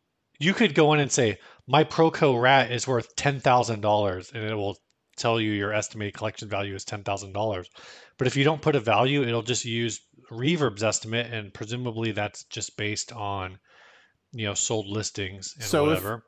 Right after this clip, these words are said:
Speaker 2: if enough people add the same product to their collection and then claim a value on it, will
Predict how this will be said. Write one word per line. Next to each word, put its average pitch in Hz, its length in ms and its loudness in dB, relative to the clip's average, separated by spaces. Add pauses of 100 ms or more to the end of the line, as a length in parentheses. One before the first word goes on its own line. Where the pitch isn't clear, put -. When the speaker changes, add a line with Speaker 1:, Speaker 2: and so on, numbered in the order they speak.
Speaker 2:
if 175 180 0
enough 196 480 0
people 131 640 0
add 143 260 0
the 135 60 0
same 151 680 -2 (640)
product 147 720 2
to 127 160 0
their 117 160 2
collection 117 800 -2
and 113 260 -2
then 120 140 0
claim 151 500 -2
a 139 80 2
value 113 640 0
on 78 180 -2
it, 76 160 -4 (360)
will 117 300 0